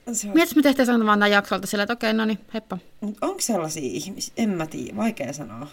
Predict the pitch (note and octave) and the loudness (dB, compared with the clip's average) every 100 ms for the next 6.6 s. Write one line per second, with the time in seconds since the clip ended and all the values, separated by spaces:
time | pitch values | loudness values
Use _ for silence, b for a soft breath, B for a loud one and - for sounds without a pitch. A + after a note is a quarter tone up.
0 | B B B D#4 C#4+ B3+ A#3+ C4+ C#4 C#4 | B B B 4 6 8 8 10 8 8
1 | C#4 C#4 - D4 C4+ C#4 C#4 C4+ C4 B3+ | 4 4 4 6 8 6 2 2 4 6
2 | A#3+ A#3+ G#3 G#3+ G#3 G#3 A3 F3+ F3+ G#3+ | 4 2 4 4 2 2 4 4 2 0
3 | F#3+ F#3+ F#3+ G3 F3 G3 - G3+ - A#3 | -2 0 0 2 2 -2 -2 -6 -4 -2
4 | A#3 - - _ - - - - - - | -2 -6 -16 _ -10 -10 -10 -16 -12 -4
5 | F#3 E3+ C#3 F2 - - E3 C3 - F3+ | -2 -2 -4 -4 -6 -6 -4 -4 -4 -4
6 | C4+ F3+ G3+ G3 G3+ G#3 | -4 -4 -4 -4 -4 -4